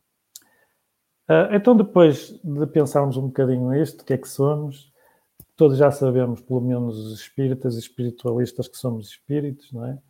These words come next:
Mas neste momento estou a falar para espíritos encarnados e desencarnados, <laughs> mas agora lembrei-me que vamos falar nos encarnados. É um bocadinho mais direcionado para os encarnados hoje a,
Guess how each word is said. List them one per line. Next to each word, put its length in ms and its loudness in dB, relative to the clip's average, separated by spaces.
Mas 200 2
neste 420 2
momento 560 -2
estou 300 4
a 40 -4
falar 440 2
para 200 0
espíritos 420 -6
encarnados 520 -4
e 60 -6
desencarnados, 720 -2
<laughs> 20 0
mas 240 4
agora 340 8
lembrei-me 540 6
que 160 -12
vamos 260 0
falar 360 0
nos 260 -4
encarnados. 920 -4
É 80 -2
um 80 -2
bocadinho 380 0
mais 220 2
direcionado 640 2
para 160 -2
os 140 0
encarnados 500 -2
hoje 320 0
a, 160 -2